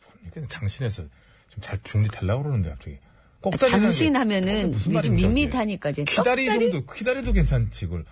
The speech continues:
Speaker 1: 꺽다리라고 그러면은.
Speaker 2: 재밌잖아요.
Speaker 1: 땅다리 같은 느낌 나잖아요. 작으면 땅다리입니까?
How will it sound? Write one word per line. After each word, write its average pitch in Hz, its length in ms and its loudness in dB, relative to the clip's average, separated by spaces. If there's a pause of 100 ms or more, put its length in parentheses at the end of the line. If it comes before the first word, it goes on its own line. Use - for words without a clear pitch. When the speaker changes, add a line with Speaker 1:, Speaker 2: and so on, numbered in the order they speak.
Speaker 1:
꺽다리라고 233 720 -2
그러면은. 82 500 -2
Speaker 2:
재밌잖아요. 160 880 0 (120)
Speaker 1:
땅다리 262 420 2
같은 233 240 -2
느낌 180 180 0
나잖아요. 127 460 2 (1160)
작으면 214 340 0
땅다리입니까? 202 800 2